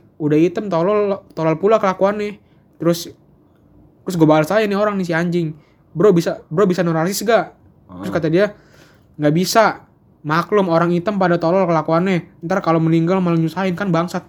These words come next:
Speaker 1: Lu yang bangsat, anjing.
Speaker 2: Anjing,
Speaker 1: Kayak
Speaker 2: siapa
Speaker 1: gitu
Speaker 2: sih
Speaker 1: lah
Speaker 2: namanya?
Speaker 1: maksud gua.
Speaker 2: Asef,
Speaker 1: Itu siapa?
Speaker 2: tai banget.
Speaker 1: Pokoknya, pokoknya banyak banget dah di, di komen-komen total itu yang orang-orang otaknya tuh rada-rada harus gua lurusin gitu, anjing, maksudnya.
Speaker 2: Ntar
Speaker 1: Biar, biar orang-orang tuh pada nggak kayak gini.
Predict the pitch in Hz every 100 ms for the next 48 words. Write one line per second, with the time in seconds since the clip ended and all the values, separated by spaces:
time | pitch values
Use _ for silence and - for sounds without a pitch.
0 | - 170 233 240 196 160 196 202 175 175
1 | 190 196 202 - _ _ _ 147 170 151
2 | 185 180 185 185 202 214 247 254 208 196
3 | 175 196 - _ _ _ - 156 151 196
4 | 185 - _ 208 185 165 165 170 226 320
5 | 226 - - 185 269 269 320 277 180 175
6 | 180 247 277 208 - 208 175 175 175 175
7 | 175 175 170 175 175 175 175 175 175 165
8 | 185 208 214 180 160 - - - - -
9 | - - - 185 190 196 185 185 196 233
10 | 254 220 175 170 165 165 160 165 170 165
11 | 170 175 214 240 185 175 165 151 170 175
12 | 151 - 175 - - 117 139 151 196 214
13 | 202 190 208 196 208 202 226 269 294 208
14 | 190 185 190 185 175 294 277 226 247 247